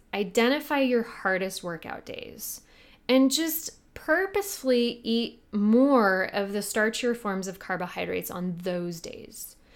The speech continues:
So you might have, like, two workouts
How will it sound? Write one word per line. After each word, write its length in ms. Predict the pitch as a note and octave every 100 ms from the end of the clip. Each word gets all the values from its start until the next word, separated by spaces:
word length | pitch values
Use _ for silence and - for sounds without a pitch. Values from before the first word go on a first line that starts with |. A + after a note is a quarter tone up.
| - _
So 180 | - -
you 300 | A3+ B3+ D#4
might 300 | E4 D#4 B3
have, 440 | A#3+ A3+ G#3+ G3+ G3+
like, 340 | F#3 F3+ - - _ _ _ _
two 720 | - - C#4 C#4 C#4 C#4 C4+ -
workouts 680 | G#3 A3+ A3 A3+ G3 F#3